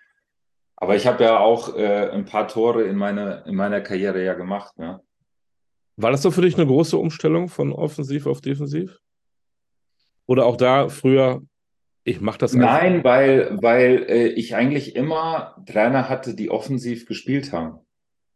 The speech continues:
Speaker 1: Ich hatte dann eher immer ein Problem mit Systemen, ähm, in der wir defensiv gespielt haben.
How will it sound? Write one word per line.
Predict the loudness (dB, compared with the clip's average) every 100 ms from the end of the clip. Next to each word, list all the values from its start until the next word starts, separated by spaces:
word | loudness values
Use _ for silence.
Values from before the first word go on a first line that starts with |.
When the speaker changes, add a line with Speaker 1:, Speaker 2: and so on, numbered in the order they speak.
| _ _
Speaker 1:
Ich | -6 0
hatte | 2 4
dann | 4 2
eher | 2 2 2 0
immer | 0
ein | 0
Problem | 0 -4 -2 0 0 -2 -6 _ _ _ _ _ _ _
mit | -4 -4 -4
Systemen, | -14 -12 -12 -12 -10 -6 -2 -2 -4 -10 _ _ _ _ _ -8
ähm, | -6 -6 -6 -8 -10 -16 _
in | -8 -2
der | 0 0
wir | 0
defensiv | 0 -2 -4 -4 -10 -10
gespielt | -14 -14 -14 -14 -12
haben. | -14